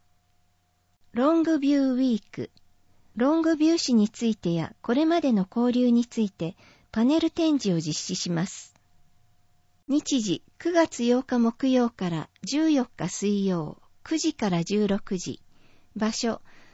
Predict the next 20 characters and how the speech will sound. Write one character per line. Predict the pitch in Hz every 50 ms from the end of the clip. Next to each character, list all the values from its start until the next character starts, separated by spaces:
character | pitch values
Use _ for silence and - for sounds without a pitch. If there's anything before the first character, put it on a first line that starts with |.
| _ _
サ | - - - 277 311 330 330 330
ン | 330
ア | 330
ゼ | - 330 311
リ | 285 247 196 165
ア | 170
展 | - - 220 233 240 233
示 | - 220 214 -
棟、 | - 202 190 185 175 170 - - _ _ _ -
展 | - 262 285 294 277
示 | 277 262 254 -
ホ | 233 208 185
ー | 160
ル。 | 143 156 - - _ _ _ _ _ _ _ _ _ _ _ _ _ _ _ _ _ _ _ _
詳 | - - - - 285 302 339
細 | 370 - 330 311 302 302
は | 285 277 269
こ | - - 233 233
ち | - - 226 208
ら | 202 185 -